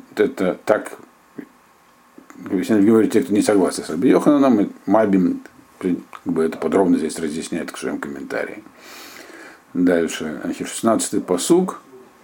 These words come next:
Кома Рашем Элоким, ки тен анасим эт аналы иш мибанав, нахалато ги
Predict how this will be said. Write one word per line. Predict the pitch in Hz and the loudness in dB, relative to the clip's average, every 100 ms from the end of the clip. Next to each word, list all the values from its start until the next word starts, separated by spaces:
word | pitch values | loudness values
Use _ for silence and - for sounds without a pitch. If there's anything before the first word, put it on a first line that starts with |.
| - - - - - _ - | -20 -20 -20 -20 -20 _ 2
Кома | 135 135 123 | 4 4 4
Рашем | 113 104 120 107 98 | 2 2 2 4 4
Элоким, | 87 85 151 165 165 - - - - - | 2 2 4 4 2 -2 -16 -20 -20 -10
ки | - 151 107 | 2 4 4
тен | - 107 | 2 4
анасим | 101 92 - 131 104 | 4 4 2 4 4
эт | 90 | 4
аналы | 98 98 95 | 4 6 4
иш | - 123 107 - - - _ - | 4 4 2 -2 -10 -20 _ -6
мибанав, | 95 87 87 127 180 175 - - - - - - | 0 2 4 4 2 0 -6 -20 -20 -20 -20 -6
нахалато | 113 110 110 104 - 147 151 | -2 2 4 4 4 4 6
ги | 127 147 170 | 6 6 4